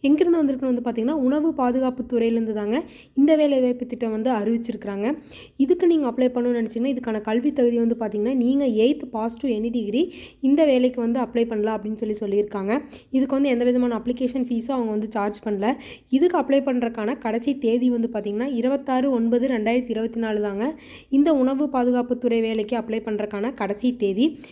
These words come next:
இது வந்து ஆண், பெண் யார் வேணாலும் விண்ணப்பிக்கலாம் அப்படிங்கிற கிரைட்டீரியாவும் சொல்லியிருக்காங்க. இது என்னென்ன போஸ்ட்ல வந்து விட்டிருக்காங்க, இது எப்படி அப்ளை பண்றது அப்படிங்கிற ஃபுல் டீட்டெயில் உங்களுக்கு step by step-ஆ நான் சொல்றேன்.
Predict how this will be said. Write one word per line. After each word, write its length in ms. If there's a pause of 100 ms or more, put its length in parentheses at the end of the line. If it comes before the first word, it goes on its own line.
(100)
இது 200
வந்து 200
ஆண், 320
பெண் 160
யார் 300
வேணாலும் 400
விண்ணப்பிக்கலாம் 580
அப்படிங்கிற 400
கிரைட்டீரியாவும் 540
சொல்லியிருக்காங்க. 540 (280)
இது 140
என்னென்ன 360
போஸ்ட்ல 320
வந்து 240
விட்டிருக்காங்க, 360
இது 180
எப்படி 280
அப்ளை 340
பண்றது 380
அப்படிங்கிற 320
ஃபுல் 260
டீட்டெயில் 280
உங்களுக்கு 300
step 180
by 140
step-ஆ 240
நான் 240
சொல்றேன். 260